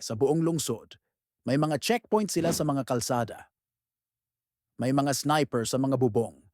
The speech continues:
Sinunog nila ang Saint Mary's Cathedral, pinihag ang pari at mga sibilyan. Inukupa nila ang Amay Pakpak Hospital.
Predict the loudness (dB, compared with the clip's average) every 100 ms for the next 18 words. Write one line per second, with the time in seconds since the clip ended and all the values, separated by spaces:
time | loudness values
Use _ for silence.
0 | _ _ -8 0 4 6 4 4 4 2
1 | 2 -2 0 0 0 0 2 2 0 -2
2 | 0 0 0 -10 -14 _ _ _ -4 0
3 | 2 2 2 -2 0 0 0 -2 -8 -6
4 | -2 -2 0 0 2 2 0 -4 _ -10
5 | -8 -8 -10 _ _ _ 0 2 4 2
6 | 4 2 2 2 0 -2 0 0 0 0
7 | -2 -2 -2 -2 0 0 -2 -4 -4 -8